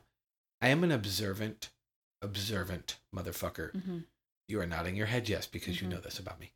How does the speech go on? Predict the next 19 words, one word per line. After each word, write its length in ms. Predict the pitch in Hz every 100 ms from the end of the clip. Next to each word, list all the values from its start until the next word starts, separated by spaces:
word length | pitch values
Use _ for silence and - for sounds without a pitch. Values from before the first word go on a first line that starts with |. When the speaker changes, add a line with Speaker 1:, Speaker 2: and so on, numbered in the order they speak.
| _ - _ _ _ _ _ _ _ _
Speaker 1:
I 140 | 143 175
notice 340 | 127 113 90
shit 300 | - 76 - _ _ _
that 100 | 104
Speaker 2:
I 20 | 85
do 60 |
Speaker 1:
most 180 | 95 98
Speaker 2:
too. 60 | 151
Speaker 1:
people 200 | 101 92
don't 180 | 85
notice. 300 | 80 76 - -
Speaker 2:
Mm-hmm. 180 | 175 170 - _ _ _ _ _ -
Speaker 1:
And 120 | 120 117
what 120 | 117
amuses 720 | 113 117 135 180 208 151 113 92
me 300 | 87 95 - _ _ _ -
to 100 | 107
no 260 | 98 107 135
end 480 | 131 98 - -